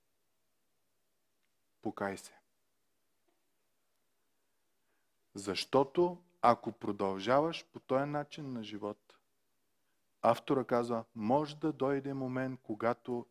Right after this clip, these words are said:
изобщо да не ти е за покаяние. Та днеска, ако можеш да се покажеш за твоя грях от сърце и да кажеш: „Господи, оставям го. Дай ми силите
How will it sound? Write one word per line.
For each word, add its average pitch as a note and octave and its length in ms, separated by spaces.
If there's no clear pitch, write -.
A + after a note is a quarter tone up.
изобщо A#2+ 920
да G#2+ 160
не G2 160
ти - 260
е C3 280
за G#2+ 240
покаяние. G2+ 800
Та A#2+ 120
днеска, A#2+ 640
ако A#2 260
можеш A#2+ 200
да B2 80
се - 160
покажеш A#2 420
за A2 120
твоя A2+ 200
грях A2 260
от A2 100
сърце - 300
и A#2+ 60
да A2+ 60
кажеш: A2 240
„Господи, A#2+ 480
оставям G#2+ 540
го. - 160
Дай A2+ 220
ми G#2+ 140
силите C3 640